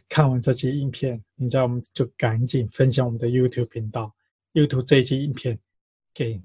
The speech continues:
到你自己的社群网站。希望说你做这件事情去帮助别人，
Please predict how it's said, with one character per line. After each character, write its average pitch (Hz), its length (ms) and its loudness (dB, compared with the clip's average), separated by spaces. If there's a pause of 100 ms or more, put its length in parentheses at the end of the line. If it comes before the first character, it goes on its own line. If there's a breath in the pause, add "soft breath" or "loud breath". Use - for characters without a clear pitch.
(180)
到 135 180 4
你 120 180 0
自 110 100 -10
己 120 100 4
的 117 100 2
社 120 220 0
群 113 180 -2
网 127 220 -4
站。 117 200 -10 (500)
希 - 180 -6
望 123 100 -2
说 123 100 -2
你 113 200 0
做 127 200 4
这 123 140 0
件 120 100 2
事 120 160 -2
情 117 300 -8
去 127 240 -4
帮 127 180 0
助 117 120 -8
别 120 180 -6
人， 110 80 -8